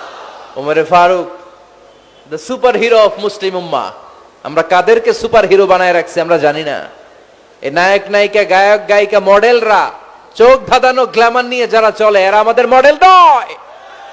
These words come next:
আমাদের মডেল সাইয়েদনা ওমরে ফারুক। ঠিক কিনা? ঠিক কিনা? ওমরে ফারুক জুমার খুতবা দিচ্ছেন।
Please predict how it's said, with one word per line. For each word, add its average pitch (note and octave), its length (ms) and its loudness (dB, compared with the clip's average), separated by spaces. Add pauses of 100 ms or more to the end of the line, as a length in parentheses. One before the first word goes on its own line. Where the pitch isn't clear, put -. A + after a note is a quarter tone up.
(380)
আমাদের D#3+ 380 -2
মডেল D#3 280 -2
সাইয়েদনা C#3+ 400 -2
ওমরে C3+ 240 0
ফারুক। A2+ 300 -6 (1120)
ঠিক A2+ 160 -14
কিনা? C3 240 -6 (840)
ঠিক F#3 200 -2
কিনা? A#3+ 460 2 (840)
ওমরে F3+ 200 0
ফারুক F3+ 280 -2
জুমার F3 260 -4
খুতবা E3+ 300 -6
দিচ্ছেন। A#2+ 320 -14